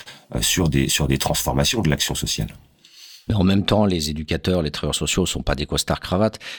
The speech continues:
Speaker 2: Donc, dans les, dans tes études antérieures qui t'ont mené à être crédible pour, euh, qu'une collectivité, à un moment donné, euh, euh, se lance dans ce projet de, on va le, on va le dire aujourd'hui, de, de village d'insertion autogéré, euh,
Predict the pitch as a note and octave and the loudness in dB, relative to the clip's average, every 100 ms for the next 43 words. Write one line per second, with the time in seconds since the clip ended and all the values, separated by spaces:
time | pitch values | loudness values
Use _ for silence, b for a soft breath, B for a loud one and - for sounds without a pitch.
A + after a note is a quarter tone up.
0 | B - D2+ E2 E2 D#2+ D2+ D#2 B B | B -2 2 2 2 2 0 -2 B B
1 | B - - D#2 E2+ D2+ E2 - F#2 D#2+ | B -2 -2 2 0 2 0 0 0 0
2 | F2 E2 F#2+ F2 F2+ - E2 D#2+ D#2+ - | 0 2 2 2 -2 0 0 0 -2 0
3 | F2 F#2 G2 G2+ D#2+ - - G2 G2 F2 | 2 4 4 4 0 -2 0 2 2 2
4 | D#2 - - - F#2 E2 D#2 D2+ - - | 0 -6 -8 -4 0 2 2 -2 -6 -4
5 | E2 D#2 D2 E2+ E2 F#2 F2 - E2+ - | -2 0 0 -2 0 0 0 0 -2 0
6 | G2+ E2+ E2 D#2 E2 F#2 F#2 D2 C#2 B | 2 4 2 2 2 4 2 0 -4 B
7 | B B B B - D2+ D2+ C#2+ C#2 - | B B B B -4 -2 0 -2 -2 0
8 | F#2+ A2+ F#2 F2 - D#2 E2+ E2 F2+ F2 | 4 4 2 0 -2 -2 0 2 2 0
9 | D#2 D2+ C#2+ C#2 - _ - C#2+ E2+ E2+ | -2 -4 -4 -8 -16 _ -6 0 2 2
10 | F#2 F#2 F2 F2+ F#2+ G#2 A2+ E2+ E2+ D#2+ | 0 0 0 4 4 4 2 2 0 0
11 | D#2+ D2 D#2 - E2 D#2+ F2+ G#2 A2 F2+ | 0 -2 -4 -4 -4 0 2 4 4 2
12 | F#2 - - G#2+ F2+ F2+ E2 D#2 D#2+ A#2+ | 0 0 2 2 2 2 2 2 2 2
13 | A#2+ E2 D#2 D#2 D2+ | 2 2 2 0 -2